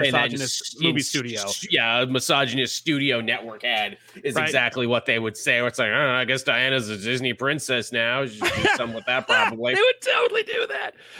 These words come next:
Speaker 2: Uh, but that's it, right? And they'd be like, "Well, I mean," and then someone would go, "Well, how come, oh, oh, what, what, what, blue and gold?"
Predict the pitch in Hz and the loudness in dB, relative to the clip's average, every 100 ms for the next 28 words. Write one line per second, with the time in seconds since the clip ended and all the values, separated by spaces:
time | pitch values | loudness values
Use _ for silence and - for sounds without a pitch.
0 | - 180 185 180 - 240 - 285 - 185 | -4 0 0 0 0 0 0 0 2 0
1 | 214 196 190 185 170 196 220 214 196 190 | 0 -2 -2 0 0 2 4 2 0 -4
2 | - - 240 240 262 262 247 226 233 294 | -6 0 0 2 2 2 0 2 2 2
3 | 262 370 403 403 392 320 381 269 285 277 | 0 0 2 2 4 2 2 -2 -4 -4
4 | 311 320 285 214 208 359 381 294 320 403 | -6 -2 -4 -4 -2 0 0 0 2 6
5 | 440 277 196 | 6 4 0